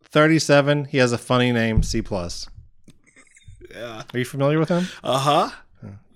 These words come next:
Speaker 1: he's a mayor at, like, thirty-seven. I
Speaker 2: Yeah,
Speaker 1: was, like,
Speaker 2: he's,
Speaker 1: reelected.
Speaker 2: yeah, he's very, he's very Sheldon-like.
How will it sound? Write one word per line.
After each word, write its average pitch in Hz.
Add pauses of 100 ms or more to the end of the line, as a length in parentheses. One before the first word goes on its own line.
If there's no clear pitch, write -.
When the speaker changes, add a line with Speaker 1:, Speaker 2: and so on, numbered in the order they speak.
(160)
Speaker 1:
he's -
a 156
mayor 220
at, 165
like, 151
thirty-seven. 185
I 185
Speaker 2:
Yeah, 160
Speaker 1:
was, 143
like, 139
Speaker 2:
he's, 135
Speaker 1:
reelected. 160
Speaker 2:
yeah, 254
he's 180
very, 160
he's 170
very 196
Sheldon-like. 110